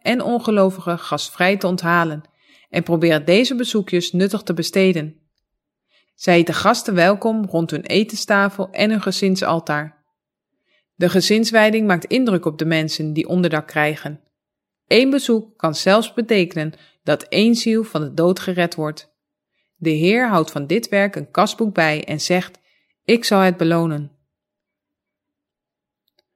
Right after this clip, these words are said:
Word wakker en benut je kansen. Word wakker, broeders en zusters. Wees niet bang om iets goeds te doen.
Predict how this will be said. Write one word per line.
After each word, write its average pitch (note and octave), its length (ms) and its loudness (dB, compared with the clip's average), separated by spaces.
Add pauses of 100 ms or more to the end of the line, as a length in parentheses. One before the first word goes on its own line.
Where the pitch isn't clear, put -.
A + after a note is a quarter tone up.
(140)
Word F3 260 2
wakker A#3 400 0
en D#3+ 160 -2
benut E3 320 -2
je G3+ 60 -4
kansen. E3 540 -4 (1120)
Word F#3+ 220 2
wakker, A#3 320 2
broeders E3 340 0
en D#3+ 100 -2
zusters. E3 640 -6 (180)
Wees G3+ 200 4
niet G3+ 220 2
bang A#3 280 2
om F#3+ 160 0
iets F#3+ 120 2
goeds - 260 -4
te F#3 120 0
doen. D#3 340 -6